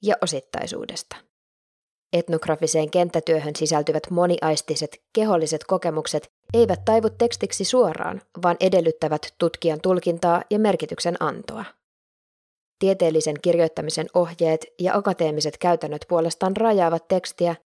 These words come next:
jo sivumäärän puolesta. Tämä tarkoittaa,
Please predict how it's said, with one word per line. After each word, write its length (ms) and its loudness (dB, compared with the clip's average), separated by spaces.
jo 80 2
sivumäärän 640 -2
puolesta. 500 -8
Tämä 200 2
tarkoittaa, 760 2